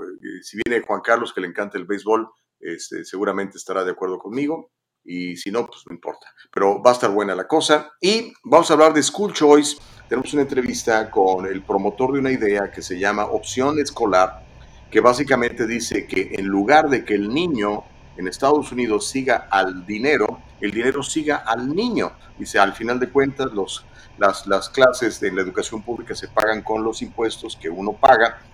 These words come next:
Dice, ¿por qué mejor esos impuestos que uno paga no los, no los usamos en la escuela que nosotros queremos que nuestro hijo vaya? De esa manera, dice, mejorarían las cosas y la,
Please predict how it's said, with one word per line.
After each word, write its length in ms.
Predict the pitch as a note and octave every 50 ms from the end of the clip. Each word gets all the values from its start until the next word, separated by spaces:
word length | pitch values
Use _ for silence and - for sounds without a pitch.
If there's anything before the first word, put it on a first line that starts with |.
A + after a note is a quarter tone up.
| - -
Dice, 180 | - - G#2
¿por 260 | - - - G#2+ -
qué 120 | - - C3
mejor 420 | D3 D3+ - - B2+ A#2+ A#2+ A#2+ - - - - - -
esos 200 | G2 - - G2+ A2
impuestos 500 | G#2 F#2+ - A2 G#2 - - E2+ - -
que 120 | - -
uno 160 | - A2+ G#2 G2 -
paga 240 | - A2+ G#2+ G#2+ G2+
no 200 | F#2+ G2 G2+ G#2
los, 320 | A2+ A2+ G#2+ - - - - - - - - - -
no 160 | F#2+ G2+ G#2+
los 280 | A2 A2 A2 G#2 - -
usamos 560 | A#2 - - A#2+ A2+ A2 A#2 A#2+ A#2 - - -
en 240 | B2+ A#2+ B2+ B2+
la 80 | A#2 A2
escuela 480 | G2 F#2 - - G#2+ G#2+ G#2+ A2 G#2+ -
que 300 | - F#2+ F2 E2+ D2+ -
nosotros 500 | F#2 F#2 F#2 - - B2+ B2+ - - - -
queremos 340 | - F#2+ F#2+ G2 G2 - -
que 120 | - F#2+
nuestro 340 | F#2 F#2 - - - F#2+ F#2+
hijo 200 | G2 - - C3+
vaya? 440 | D3+ D#3+ D3+ C#3+ C3 D3 D3+ - - - - - - -
De 100 | - F#2+
esa 180 | F#2 - A#2 G#2
manera, 380 | A2 A#2 A#2 A#2 A2+ A#2 B2+
dice, 440 | - - G#2 G2+ - - C3 C3+ C3+ - - - - -
mejorarían 600 | F#2+ F2+ - G2+ F#2+ G2 G2 G#2 A2 G#2+ G#2 G2
las 160 | G2 F#2+ -
cosas 440 | - - C3 B2+ - C#3 B2+ - -
y 100 | - B2
la, 120 | A2 A#2